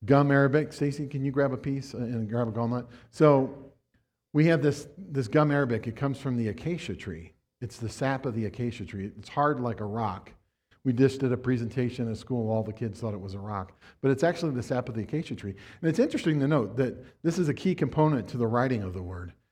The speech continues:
But the acacia tree was also the key component for everything in the, in the tabernacle, the Ark of the Covenant, the altar of incense, the table of showbread,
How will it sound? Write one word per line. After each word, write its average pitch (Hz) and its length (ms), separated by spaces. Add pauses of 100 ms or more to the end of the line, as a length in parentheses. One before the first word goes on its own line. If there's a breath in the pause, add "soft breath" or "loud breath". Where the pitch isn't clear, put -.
(120)
But 135 140
the 135 100
acacia 175 420
tree 120 260
was 113 180
also 123 520
the 110 120
key 120 200
component 120 560 (300 loud breath)
for 113 380 (140)
everything 127 420
in 117 120
the, 110 240
in 113 100
the 107 100
tabernacle, 90 720 (240)
the - 80
Ark 110 240
of 101 60
the 98 60
Covenant, 101 440 (540)
the 110 60
altar 113 300
of 107 100
incense, 120 460
the 87 80
table 110 320
of 107 60
showbread, 101 480